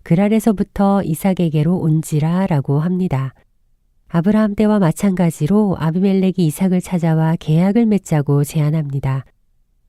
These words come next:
아브라함 때보다 한 단계 업그레이드된 모습은 이삭은 계속 우물을 파는 모습입니다. 그랄 땅에서 이삭이 농사로 백 배나 얻었을 때는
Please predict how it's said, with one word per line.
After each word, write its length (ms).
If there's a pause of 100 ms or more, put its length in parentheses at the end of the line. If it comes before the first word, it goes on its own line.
아브라함 420
때보다 320
한 200
단계 360
업그레이드된 800
모습은 720 (320)
이삭은 400
계속 440
우물을 420
파는 360
모습입니다. 880 (680)
그랄 260
땅에서 460
이삭이 420
농사로 440
백 220
배나 300
얻었을 400
때는 460